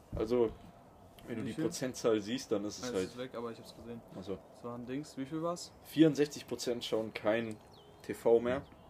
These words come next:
Speaker 1: und
Speaker 2: Ja.
Speaker 1: sechsunddreißig Prozent dann schon.
Speaker 2: Aber ich denke auch, dass von den sechsunddreißig Prozent kein aktiver, also kein wirklich richtig aktiver Fernseh-
Speaker 1: Ja, ich glaub auch nicht.
Speaker 2: Schauer dabei ist.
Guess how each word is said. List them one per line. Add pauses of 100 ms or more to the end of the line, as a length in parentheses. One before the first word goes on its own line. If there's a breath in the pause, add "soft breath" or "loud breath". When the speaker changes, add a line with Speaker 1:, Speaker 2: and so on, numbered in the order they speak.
(100)
Speaker 1:
und
Speaker 2:
Ja.
Speaker 1:
sechsunddreißig
Prozent
dann (220)
schon. (1900)
Speaker 2:
Aber
ich
denke
auch,
dass
von
den
sechsunddreißig
Prozent
kein
aktiver,
also
kein
wirklich
richtig
aktiver
Fernseh- (120)
Speaker 1:
Ja,
ich
glaub
auch
nicht.
Speaker 2:
Schauer
dabei
ist.